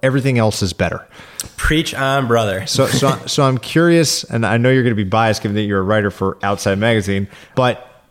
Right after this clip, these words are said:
Speaker 1: talk about the evidence or interesting findings in, when doing the reporting for the book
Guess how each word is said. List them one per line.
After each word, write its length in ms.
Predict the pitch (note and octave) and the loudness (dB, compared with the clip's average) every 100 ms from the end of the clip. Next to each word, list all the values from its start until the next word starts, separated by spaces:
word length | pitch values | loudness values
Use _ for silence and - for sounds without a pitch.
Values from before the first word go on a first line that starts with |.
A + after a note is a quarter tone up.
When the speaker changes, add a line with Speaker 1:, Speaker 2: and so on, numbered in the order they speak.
| _ - | _ -2
Speaker 1:
talk 180 | D#3 | -2
about 300 | E3+ E3 C#3+ | 0 0 0
the 380 | B2 B2 A#2 A2+ - | 0 2 2 0 -2
evidence 680 | A#2+ B2 A#2 G#2 - - - - | 0 2 2 0 -2 -2 -6 -6
or 380 | A#2+ A2+ G#2+ - | 0 2 2 2
interesting 420 | B2 B2 A#2 A2+ | 0 0 0 -2
findings 800 | - A2 A2 A2 G#2 F#2+ - - | 0 0 2 2 0 -2 -4 -6
in, 280 | - G#2+ G#2 | -6 -4 -2
when 180 | A2 G#2+ | -2 -2
doing 380 | - A#2+ A#2 A#2 | -4 -2 2 4
the 60 | |
reporting 360 | G#2+ - A2+ G#2+ | 2 2 0 0
for 100 | - | -2
the 80 | G2 | 0
book 400 | F#2+ G#2 - | 2 0 -2